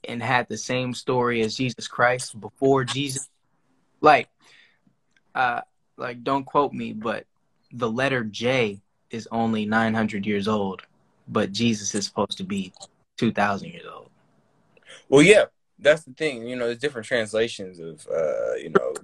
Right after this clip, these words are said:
Speaker 2: it, it was written in Greek originally and, sh-, and stuff. But, uh,
Speaker 1: Wait,
Speaker 2: he
Speaker 1: he
Speaker 2: wasn't
Speaker 1: in
Speaker 2: huh?
Speaker 1: Greek originally?
Speaker 2: Yeah, that's a whole, that's a whole different story. But, um,
Speaker 1: But, okay, but where did, where did the Greeks, where did the Greeks get their information from?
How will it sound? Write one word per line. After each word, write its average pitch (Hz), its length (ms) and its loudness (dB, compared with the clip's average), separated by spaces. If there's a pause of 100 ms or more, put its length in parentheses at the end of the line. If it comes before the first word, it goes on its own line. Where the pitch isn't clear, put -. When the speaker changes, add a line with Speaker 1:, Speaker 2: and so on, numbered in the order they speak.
Speaker 2:
it, 104 180 -6
it 113 60 -2
was 113 140 -2
written 147 220 4
in 110 120 2
Greek 113 280 -4
originally 92 540 -4
and, 80 100 -18
sh-, - 140 -12
and 90 160 -12
stuff. - 360 0
But, 139 400 4 (460)
uh, 104 140 2
Speaker 1:
Wait, - 220 8 (480)
Speaker 2:
he 156 100 0
Speaker 1:
he 160 40 4
Speaker 2:
wasn't 165 380 6 (400)
Speaker 1:
in 160 100 0
Speaker 2:
huh? 139 60 0
Speaker 1:
Greek 202 220 6 (100)
originally? 403 380 2 (580)
Speaker 2:
Yeah, 87 240 -8 (100)
that's 123 220 0
a 110 80 4
whole, 110 240 2
that's 135 220 4
a 104 40 2
whole 107 160 2
different 101 320 -10
story. - 380 -8 (220)
But, 107 360 8 (120)
um, 101 360 -6
Speaker 1:
But, 98 100 6 (180)
okay, 160 340 6
but 131 180 2
where 147 200 4
did, 147 100 2
where 131 220 -2
did 135 100 -8
the 113 100 -4
Greeks, 120 400 -10
where 123 140 -2
did 123 80 -8
the 113 80 -4
Greeks 113 300 -4
get 107 160 -6
their 113 140 0
information 101 440 -8
from? - 240 -18